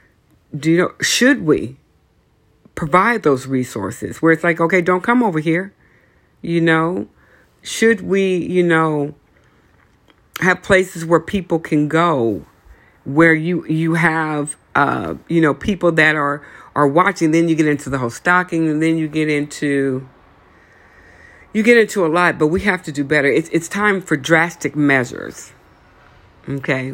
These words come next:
We have to think unconventional thoughts and things. You know, you have to stay one he-,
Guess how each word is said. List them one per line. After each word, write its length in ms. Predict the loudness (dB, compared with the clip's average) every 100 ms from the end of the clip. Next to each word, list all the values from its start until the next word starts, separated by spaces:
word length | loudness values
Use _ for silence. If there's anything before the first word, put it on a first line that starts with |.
| -6
We 180 | 0 2
have 140 | 2
to 80 | -2
think 360 | 0 0 0
unconventional 800 | 0 0 2 0 0 -2 -6 -6
thoughts 500 | -6 -2 -2 -2 -10 -4
and 220 | -4 0
things. 500 | -2 0 -4 -8 -14 _ _ _ _ _ -2
You 100 | 2
know, 100 | 4
you 120 | 4
have 100 | 2
to 80 | -2
stay 200 | 2 2
one 320 | 4 2 2
he-, 160 | -2